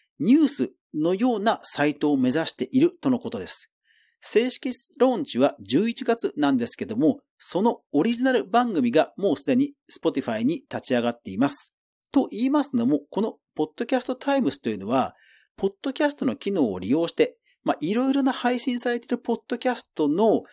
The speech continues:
情報をエーアイで要約して、その文字情報をいかにも新聞メディアのような形で読みやすくすると。そして、ポッドキャスト界でいう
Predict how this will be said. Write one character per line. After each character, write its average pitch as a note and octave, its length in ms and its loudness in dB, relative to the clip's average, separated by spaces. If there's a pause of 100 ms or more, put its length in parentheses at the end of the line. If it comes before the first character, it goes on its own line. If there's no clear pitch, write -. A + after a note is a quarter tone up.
(160)
情 E3 280 2
報 F3+ 400 4
を - 200 -2
エ F3+ 80 6
ー C4+ 240 2
ア C4+ 80 2
イ A3 60 2
で G#2+ 200 -4 (280)
要 G3+ 280 2
約 A3+ 260 -4
し - 100 -6
て、 - 400 0 (280)
そ - 140 0
の B3 180 0
文 G3 220 0
字 D4 180 0
情 D#4 280 0
報 C4+ 220 -2
を B3 120 2
い - 120 -8
か - 140 0
に E4 100 4
も A#3+ 220 0 (260)
新 G#3+ 280 -2
聞 A3 200 -4
メ A#3 120 0
デ A3 100 -6
ィ E3 80 4
ア A2 140 -4 (100)
の F3+ 140 0
よ A#3+ 160 0
う A#3+ 40 -4
な G#3+ 100 -4
形 A3 400 -8
で B3 220 0 (440)
読 F3 200 2
み G#3+ 80 -4
や A#3 120 -2
す - 80 -6
く - 100 -18
す - 140 -4
る B2+ 80 0
と。 - 200 -10 (140)
そ - 140 -6
し - 60 -8
て、 A3+ 300 2 (120)
ポ G3 100 4
ッ G3 120 2
ド A#3 120 0
キ B3+ 100 -2
ャ B3 60 0
ス - 80 -2
ト C4 120 -6
界 E3+ 240 0
で A#2 100 -2
い A#2 140 2
う C#3+ 120 2